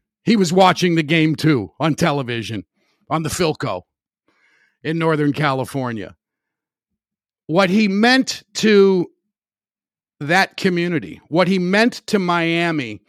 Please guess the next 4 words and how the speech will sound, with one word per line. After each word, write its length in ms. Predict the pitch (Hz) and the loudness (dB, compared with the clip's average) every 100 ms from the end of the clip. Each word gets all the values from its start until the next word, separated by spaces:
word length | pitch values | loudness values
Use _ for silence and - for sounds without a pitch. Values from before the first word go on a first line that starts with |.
| _ _ _ _ _ _ _ | _ _ _ _ _ _ _
was 340 | 147 165 135 | -2 0 0
a 60 | 147 | -6
ton. 520 | - - 151 117 87 - _ _ _ - | -6 -6 -4 -6 -12 -20 _ _ _ -8
And 640 | 151 151 147 143 135 127 | -4 -2 -2 -4 -4 -8